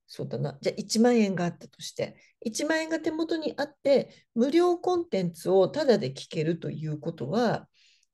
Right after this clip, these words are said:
一万円減らないですよね。ところが、その、まあ、有料コンテンツ、お金がかかるコンテンツ、それが一万円だった時には、一万円払えば手元はゼロになりますよね。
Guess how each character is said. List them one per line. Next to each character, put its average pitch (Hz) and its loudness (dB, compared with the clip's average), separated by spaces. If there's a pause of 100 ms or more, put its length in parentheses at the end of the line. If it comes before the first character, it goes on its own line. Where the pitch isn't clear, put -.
(220)
一 220 -2
万 196 4
円 175 2
減 170 -2
ら 170 2
な 131 -4
い 120 -8
で - -12
す - -16
よ 185 -12
ね。 254 -6 (1500)
と 226 2
こ 320 0
ろ 294 2
が、 190 2 (240)
そ - 0
の、 220 6
ま 226 6
あ、 - -10
有 262 4
料 262 8
コ 220 8
ン 190 4
テ 135 -4
ン 139 -8
ツ、 139 -12
お 185 0
金 226 6
が 208 4 (320)
か 247 0
か 262 8
る - 2
コ 175 -2
ン 170 -4
テ - -8
ン - -12
ツ、 - -18
そ - -8
れ 202 0
が 190 0
一 208 -4
万 202 0
円 175 -2
だ 170 0
っ - -4
た - -10
時 - -16
に 143 -8
は、 240 4 (220)
一 220 -4
万 185 2
円 165 0
払 160 -6
え - -16
ば - 0
手 208 -4
元 208 -2
は - -10
ゼ 208 0
ロ 185 0
に - -6
な - -18
り - -20
ま 160 -16
す - -20
よ - -20
ね。 - -20